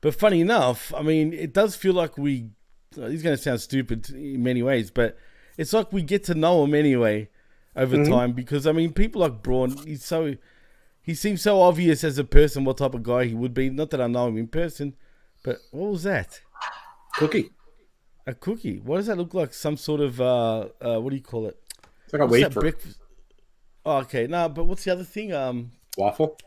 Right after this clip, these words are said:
Speaker 1: Close, but it's a breakfast. You know it.
Speaker 2: Well, waffles are breakfast.
Speaker 1: No, I
Speaker 2: At
Speaker 1: know,
Speaker 2: least,
Speaker 1: I know, but
Speaker 2: at least in America, may-, maybe not where you're upside down and counterclockwise.
Speaker 1: It is in Australia too, but
Speaker 2: Ooh.
Speaker 1: no, there's a bit. What's it called? Uh, what's, what's that stuff you got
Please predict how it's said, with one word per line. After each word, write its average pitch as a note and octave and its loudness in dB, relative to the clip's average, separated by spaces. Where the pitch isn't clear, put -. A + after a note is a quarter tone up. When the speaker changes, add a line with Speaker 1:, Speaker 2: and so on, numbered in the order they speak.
Speaker 1:
Close, D#3+ 2
but C#3 -2
it's C3 4
a C#3+ -6
breakfast. C3+ -4
You C#3+ -6
know F3 2
it. G#2+ 0
Speaker 2:
Well, G#2 2
waffles C3+ 8
are B2+ 6
breakfast. - 0
Speaker 1:
No, D#3+ 0
I D#3+ 2
Speaker 2:
At D#3 0
Speaker 1:
know, - 4
Speaker 2:
least, B2 6
Speaker 1:
I D3+ 0
know, D3+ 2
but C3 0
Speaker 2:
at B2+ 2
least C3+ 2
in B2+ 0
America, B2+ 6
may-, A2+ -2
maybe A#2 0
not A#2 0
where A2 0
you're A2 -2
upside A#2 -2
down G#2+ 0
and G2+ -8
counterclockwise. G2+ -6
Speaker 1:
It D3 2
is C#3+ 2
in C3 -2
Australia B2 -2
too, A#2 -4
but A2+ -6
Speaker 2:
Ooh. E2 -12
Speaker 1:
no, D3+ -2
there's C3+ -2
a E3 -12
bit. F3 -10
What's F#3 -12
it A3 -10
called? B2 -2
Uh, C#3 -2
what's, E3 -16
what's A3+ -16
that A#3 -8
stuff - -10
you G3 -12
got F#3+ -4